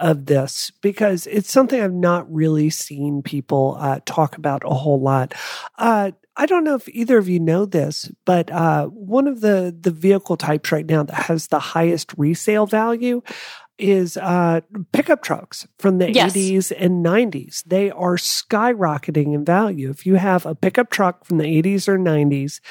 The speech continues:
Speaker 1: it's in decent condition, like, you, it's probably worth as much as you paid for it back then. And the reason these are so popular is it's very straightforward, very little maintenance. Uh,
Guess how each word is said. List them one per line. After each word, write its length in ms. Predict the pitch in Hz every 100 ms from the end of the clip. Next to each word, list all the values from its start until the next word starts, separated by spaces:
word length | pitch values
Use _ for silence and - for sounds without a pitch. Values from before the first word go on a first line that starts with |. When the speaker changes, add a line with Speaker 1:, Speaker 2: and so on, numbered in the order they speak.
| - - -
Speaker 1:
it's 180 | 185 202
in 140 | 175
decent 400 | 170 185 - 185
condition, 720 | - 151 165 220 170 135 139 - - - _ -
like, 260 | 190 180 214
you, 260 | 170 208 202
it's 140 | -
probably 420 | - 220 202 208
worth 420 | 170 143 165 208 -
as 220 | 180 -
much 280 | 165 160 -
as 180 | 160 170
you 80 |
paid 340 | 156 - 220 202
for 200 | 139 135
it 120 | 156
back 280 | 143 143 -
then. 340 | 214 196 151 - - - _ -
And 180 | 202 196
the 80 |
reason 540 | 180 196 233 240 214 185
these 200 | 185 175
are 120 | 165
so 320 | - - 170
popular 680 | 175 170 175 - 160 147 143
is 280 | 139 147 -
it's 260 | 175 143
very 240 | - 147 156
straightforward, 640 | - 170 - 214 180 - 147
very 260 | 156 160
little 260 | 165 165 160
maintenance. 800 | 147 143 139 196 233 226 - -
Uh, 540 | - 165 156 151 147